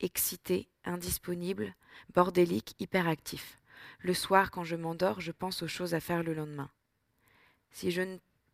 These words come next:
te fais rien, si je, si je ne fais rien,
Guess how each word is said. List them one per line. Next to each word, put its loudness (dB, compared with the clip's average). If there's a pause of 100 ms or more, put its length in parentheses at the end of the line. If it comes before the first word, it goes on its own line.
(120)
te -2
fais 0
rien, -2 (180)
si 0
je, -4 (2250)
si -12 (100)
je -12
ne -14 (2500)
fais -4
rien, -8